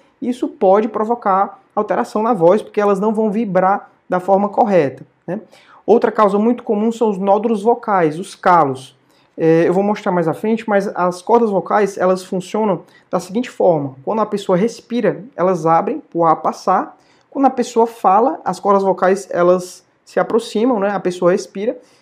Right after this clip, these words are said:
e aí há a vibração da mucosa das cordas vocais. E isso, é isso que produz o som. Então, esse movimento de abrir e fechar, em pessoas que têm,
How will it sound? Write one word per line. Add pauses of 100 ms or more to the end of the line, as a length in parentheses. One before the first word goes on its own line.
(140)
e
aí
há
a
vibração
da
mucosa
das
cordas
vocais. (320)
E
isso,
é
isso
que
produz
o
som. (280)
Então,
esse
movimento
de
abrir
e
fechar, (240)
em
pessoas
que
têm,